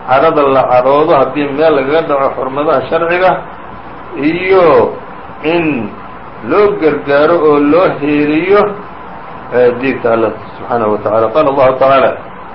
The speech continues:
"وعكس ما يفعله الناس الآن." Dadku sida ay sameeyaan cagsigeeda, waa haddii isaga meel lagaga dhaco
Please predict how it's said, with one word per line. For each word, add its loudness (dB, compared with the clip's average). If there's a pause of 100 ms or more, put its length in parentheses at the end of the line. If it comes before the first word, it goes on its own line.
(360)
"وعكس 2 (800)
ما 2
يفعله 2
الناس 0 (300)
الآن." 0 (560)
Dadku -6
sida -2
ay 2
sameeyaan 0
cagsigeeda, -2
waa 2
haddii -2
isaga 2 (720)
meel 2
lagaga 2
dhaco 0